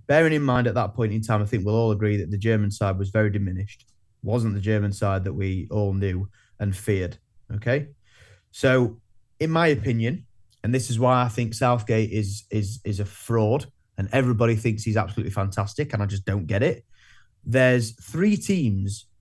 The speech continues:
in that entire list of teams that I've just mentioned there. So Croatia and Belgium in twenty eighteen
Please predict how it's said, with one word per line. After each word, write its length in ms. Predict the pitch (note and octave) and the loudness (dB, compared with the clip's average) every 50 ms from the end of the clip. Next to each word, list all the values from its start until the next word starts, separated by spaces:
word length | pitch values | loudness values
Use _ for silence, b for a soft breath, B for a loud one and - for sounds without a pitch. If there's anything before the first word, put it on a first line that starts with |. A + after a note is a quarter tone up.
| _ - | _ -6
in 160 | A#2 B2 B2+ | -2 0 2
that 180 | B2 A#2+ G#2 | 2 2 2
entire 880 | A2 A#2 A2 A2 A2+ A2+ - C#3+ D3+ D#3 E3 D#3+ D#3 D3+ D3+ D3 A#2+ G#2 | 0 -2 -2 -4 -6 -4 -2 0 2 2 2 2 2 2 2 0 0 -2
list 500 | A#2 C#3 D3 C#3+ C3+ A2 A2 - - - | -2 0 0 0 0 -2 -4 -8 -8 -6
of 120 | A2 G#2 - | -6 -6 -4
teams 300 | - - B2 A#2 A#2 G#2+ | -2 -2 0 0 0 -2
that 100 | A2 D2+ | -2 -4
I've 100 | G#2+ A2+ | -4 -4
just 200 | - A#2+ G#2+ - | -4 -4 -2 -2
mentioned 420 | A#2+ A2+ A2 G#2+ G#2+ A2 G#2 G#2+ | 0 0 0 0 0 0 0 2
there. 280 | G#2+ G2+ F#2+ F#2 F#2 F2 - G2 b b b b b | 2 2 2 0 -2 -4 -8 -12 b b b b b
So 340 | - - G#2+ G#2+ G#2 G2+ G2+ b b b | -4 -2 0 0 0 -2 -4 b b b
Croatia 420 | - F#3 F#3+ F3+ E3+ E3 - D3 C3+ | 2 4 6 6 4 2 0 0 0
and 80 | B2 | 2
Belgium 320 | A#2+ B2 A#2+ A#2 A2 A2+ A2 | 2 2 2 2 2 0 0
in 100 | G#2+ G#2 | -2 -2
twenty 440 | - - A2+ A2 G#2+ G#2 G#2 G#2 - | 0 0 0 2 2 2 0 0 0
eighteen 560 | F#2+ G#2 F2 - - E3 F3 F3+ F3 E3 | -2 -4 -4 -2 -2 0 0 0 -2 -4